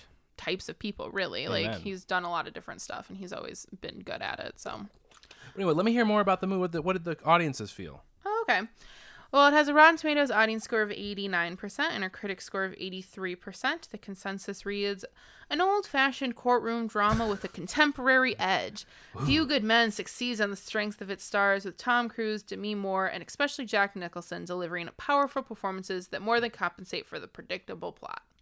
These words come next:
Speaker 2: Wait, really quick, one thing I do wanna say about Demi Moore's performance in this movie, too, is it, is it is, like,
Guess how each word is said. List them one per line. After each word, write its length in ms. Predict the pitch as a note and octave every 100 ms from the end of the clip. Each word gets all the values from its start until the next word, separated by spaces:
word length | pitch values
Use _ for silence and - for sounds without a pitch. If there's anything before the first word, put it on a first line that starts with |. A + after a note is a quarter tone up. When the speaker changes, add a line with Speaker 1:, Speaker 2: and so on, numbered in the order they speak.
| _ _ -
Speaker 2:
Wait, 160 | F3+
really 200 | G3+ C#4
quick, 220 | C4 C3+ C3
one 180 | D#3+
thing 140 | F#3 F3+
I 20 |
do 100 | C#3+
wanna 140 | C3+
say 100 | B2+
about 160 | B2+ G#2+
Demi 180 | A2+ A2
Moore's 260 | G#2 G2
performance 460 | - F2+ - G2 F#2+
in 60 | F#2
this 80 |
movie, 140 | F#2+ F2+
too, 160 | -
is 180 | C3+ E3+
it, 80 | -
is 140 | F3+ G3
it 60 | B3
is, 140 | C#4
like, 240 | G3+ D3